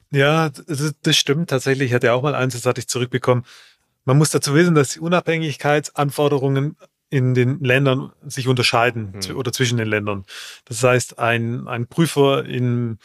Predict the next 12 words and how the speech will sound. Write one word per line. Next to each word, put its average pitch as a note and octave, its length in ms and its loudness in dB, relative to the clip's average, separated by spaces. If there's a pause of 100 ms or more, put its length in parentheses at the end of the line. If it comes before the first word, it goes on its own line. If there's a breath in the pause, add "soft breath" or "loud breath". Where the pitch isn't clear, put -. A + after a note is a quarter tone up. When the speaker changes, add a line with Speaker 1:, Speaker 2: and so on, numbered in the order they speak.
(460 loud breath)
Speaker 1:
was G#2+ 180 -6
weiß G#2 180 -6
ich, - 260 -10
in A#2 320 -2
Italien C3+ 640 2
darf A#2+ 300 0
andere C#3+ 440 2
Leistungen B2+ 480 -2
erbringen A#2 500 -4
jetzt A2+ 260 -10
als A2+ 300 -4
ein, A2+ 200 -6